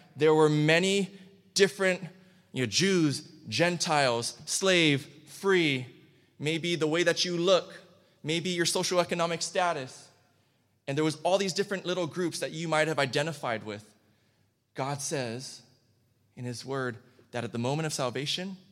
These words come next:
in Christ, in the body of Christ, all of that goes away.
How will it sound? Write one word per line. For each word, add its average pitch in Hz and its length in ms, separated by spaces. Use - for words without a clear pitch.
in 147 220
Christ, 147 500
in 123 100
the 110 60
body 131 240
of 165 60
Christ, 202 200
all 127 120
of 147 60
that 113 140
goes 107 180
away. 104 340